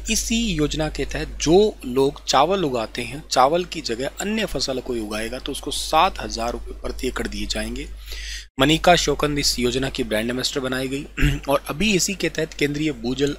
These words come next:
आंकलन रिपोर्ट दो हज़ार बाईस का <clears throat> विमोचन किया गया है मुख्यमंत्री जी के द्वारा।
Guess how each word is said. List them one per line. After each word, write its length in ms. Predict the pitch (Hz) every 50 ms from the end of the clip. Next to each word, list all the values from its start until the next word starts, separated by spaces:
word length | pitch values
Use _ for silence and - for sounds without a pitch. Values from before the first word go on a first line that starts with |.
| -
आंकलन 380 | 127 120 120 - - 131 131 131
रिपोर्ट 340 | 117 113 - 120 123 117 117
दो 140 | 120 120
हज़ार 180 | - 233 120 -
बाईस 320 | - 117 117 127 127 -
का 240 | - - 131 147 - - - - - -
<clears throat> 380 | - - - - 170 180 180
विमोचन 500 | 160 143 139 139 147 143 131 - 170 -
किया 260 | - - 123 117 110
गया 200 | 110 117 120 123
है 100 | 123 165
मुख्यमंत्री 640 | 175 139 120 - - - 135 123 113 110 - 113 107
जी 120 | 104 104
के 140 | 95 - 104
द्वारा। 380 | 98 98 98 95 95 98 95